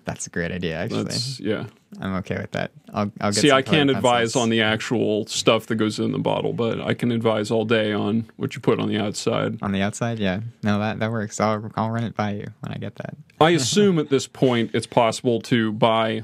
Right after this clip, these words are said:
Speaker 2: literally everything you need from Amazon.
Speaker 1: Uh, pretty much. There's actually, though, a homebrew store that's about five minutes away from me, so that's where I've been getting most of the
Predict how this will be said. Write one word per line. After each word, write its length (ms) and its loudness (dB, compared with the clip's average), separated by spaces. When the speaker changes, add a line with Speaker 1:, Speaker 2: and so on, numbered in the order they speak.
Speaker 2:
literally 560 2
everything 420 2
you 100 2
need 300 0
from 160 0
Amazon. 560 0
Speaker 1:
Uh, 200 2
pretty 200 2
much. 320 -2
There's 180 2
actually, 460 0
though, 420 0
a 240 0
homebrew 460 0
store 520 -2
that's 400 -4
about 240 -2
five 220 2
minutes 240 -2
away 160 2
from 160 -4
me, 180 -2
so 140 -8
that's 220 -2
where 120 0
I've 80 -4
been 140 0
getting 200 0
most 280 -4
of 40 -6
the 200 -2